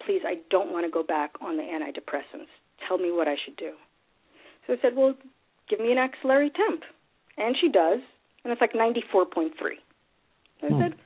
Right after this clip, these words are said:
Speaker 1: "Well, there's a physiological reason why you have no energy and you're depressed. Your thyroid isn't functioning. It's not you. You don't need to suck it up. <laughs> You're not a bad person. Your thyroid isn't working." And we had determined for her that scallops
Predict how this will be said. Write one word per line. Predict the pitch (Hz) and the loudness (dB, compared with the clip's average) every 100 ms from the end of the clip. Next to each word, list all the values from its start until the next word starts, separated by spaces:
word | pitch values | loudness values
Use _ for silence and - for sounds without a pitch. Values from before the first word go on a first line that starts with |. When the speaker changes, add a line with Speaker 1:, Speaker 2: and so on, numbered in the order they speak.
| _ _ _ | _ _ _
Speaker 1:
"Well, | 370 | 2
there's | 381 370 | 4 4
a | - | 4
physiological | 381 339 381 359 370 381 381 | 4 6 6 6 4 2 -4
reason | 349 415 494 - 180 | -2 -6 -6 -4 -4
why | 160 | -4
you | 160 160 | -6 -6
have | 160 156 | -8 -8
no | 160 | -8
energy | 160 156 156 156 | -8 -8 -10 -10
and | 156 | -10
you're | 156 165 | -10 -12
depressed. | - - - - | -10 -6 -6 -4
Your | - 277 - | -4 -2 2
thyroid | 302 311 311 | 4 4 4
isn't | 311 311 269 | 2 -4 -4
functioning. | 320 381 - 185 175 | -2 -2 0 0 -2
It's | 175 | -4
not | 254 302 202 | -2 -2 -4
you. | 214 240 254 269 269 _ - - - | 0 2 4 2 -2 _ -20 -20 -8
You | 208 | -4
don't | 233 | -2
need | 247 | -2
to | 254 - | -4 -2
suck | 240 240 | 0 4
it | 240 | 6
up. | 240 240 - - - | 8 6 4 -10 -20
<laughs> | - | -14
You're | 220 - | -2 0
not | 220 | 2
a | 262 | 2
bad | - 226 240 - | 0 -4 -4 -6
person. | - 226 214 220 _ - 190 196 208 - - - | 2 2 2 -6 _ -4 -2 -4 -10 -18 -16 -16
Your | - 269 294 - | -6 -4 -2 0
thyroid | 180 175 185 190 | 2 4 4 2
isn't | 208 247 247 | 2 -2 -2
working." | 320 381 - - | -2 -2 -6 -2
And | 190 202 | -2 0
we | 233 | 4
had | 277 | 4
determined | 277 262 - 190 175 175 - - | 2 -8 -4 -4 -2 -6 -10 -6
for | 262 | -4
her | 233 175 160 208 - - - - | -2 -2 -4 -8 -12 -20 -20 -4
that | 196 190 - | -2 -2 -4
scallops | - 143 165 233 | -4 -2 0 -2